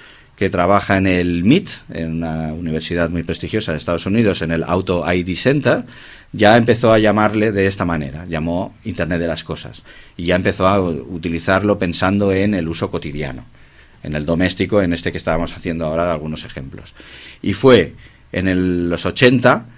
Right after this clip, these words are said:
ya había una universidad donde había una serie de estudiantes de informática que ya habían conectado una máquina de Coca-Cola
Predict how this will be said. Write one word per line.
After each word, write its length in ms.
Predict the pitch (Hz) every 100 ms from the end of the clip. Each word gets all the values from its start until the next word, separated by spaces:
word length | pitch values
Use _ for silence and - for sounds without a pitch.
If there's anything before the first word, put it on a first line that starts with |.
| - - - _ _
ya 260 | 107 110 120
había 480 | 110 135 98 71 67 - - -
una 180 | 101 110
universidad 640 | 113 110 101 104 107 127
donde 240 | 110 92
había 320 | 90 107 117 92
una 220 | 110 110
serie 320 | 113 110 95
de 140 | 87
estudiantes 520 | 80 - 87 107 117 90
de 60 |
informática 560 | 87 104 98 95 139 123
que 140 | 85
ya 140 | 92 117
habían 260 | 113 104
conectado 500 | 98 92 85 117 113
una 180 | 85 90
máquina 380 | 113 113 85 78
de 220 | 78 76
Coca-Cola 560 | 78 78 76 120 95